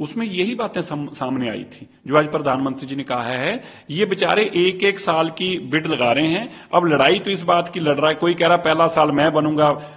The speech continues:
कोई कह रहा पहला साल मैं बनूंगा, फिर को कहता ना भैया पहला होने वाला, ना दूसरा, ना तीसरा, लड़ क्यों रहे हो? तो ये लोगों के पास ना विजन है, ना इनके पास कोई सोच है। इनके पास तो सपना है मुंगेरी लाल वाला कि हम एक साल का पीएम राहुल बनेगा, फिर एक साल, अ,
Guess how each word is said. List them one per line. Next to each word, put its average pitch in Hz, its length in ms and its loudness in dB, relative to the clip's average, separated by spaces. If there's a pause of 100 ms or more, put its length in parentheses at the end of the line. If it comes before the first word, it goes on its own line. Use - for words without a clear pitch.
(100)
कोई 170 140 0
कह 170 120 2
रहा 185 100 4
पहला 175 320 4
साल 156 220 2
मैं 156 240 4
बनूंगा, 156 400 4
फिर 170 400 -4
को 175 120 0
कहता 170 280 2
ना 175 200 4
भैया 160 300 2
पहला 170 280 2
होने 160 160 2
वाला, 156 220 4
ना 165 120 2
दूसरा, 139 340 -4
ना 160 100 0
तीसरा, 156 340 0
लड़ 147 220 2
क्यों 156 220 -2
रहे 147 180 2
हो? 160 100 -2
तो - 380 -8
ये 208 180 2
लोगों 190 340 -2
के 214 120 -4
पास 208 360 -2
ना 190 120 -4
विजन 160 360 -4
है, 226 320 -4
ना 165 160 -2
इनके 160 300 -2
पास 170 400 -2
कोई 156 100 -2
सोच 160 360 -4
है। 226 420 -4
इनके 170 260 0
पास 165 300 0
तो 170 80 -2
सपना 170 480 0
है 170 300 0
मुंगेरी 147 420 0
लाल 139 240 4
वाला 147 300 2
कि - 340 -12
हम 151 240 2
एक 147 180 0
साल 143 200 0
का 147 120 0
पीएम 143 300 0
राहुल 127 260 0
बनेगा, 196 400 4
फिर - 380 -4
एक 147 120 0
साल, 143 200 4
अ, 92 240 -6